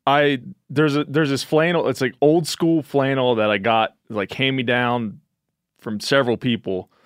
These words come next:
I think I got it from my dad eventually, but he got it from someone else. Um, and Rick has it now 'cause I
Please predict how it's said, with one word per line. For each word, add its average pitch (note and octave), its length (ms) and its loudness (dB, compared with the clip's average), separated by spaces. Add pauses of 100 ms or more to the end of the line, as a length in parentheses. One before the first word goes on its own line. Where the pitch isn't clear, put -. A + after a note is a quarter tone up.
(540)
I A2 100 -4
think D3 140 0
I A#2 80 2
got A2+ 160 2
it - 40 -8
from A2 120 -6
my G2 100 0
dad G2 400 0
eventually, G2+ 400 -6
but G2 140 -6
he B2 100 -2
got G#2 200 0
it G2+ 60 -6
from - 120 -20
someone G2+ 320 -4
else. G2 400 -4 (800)
Um, A2 340 2
and A2+ 280 -2
Rick C#3+ 240 0
has G#2+ 220 2
it G#2+ 60 -8
now A2 240 0
'cause G2+ 260 -8 (140)
I G2 160 0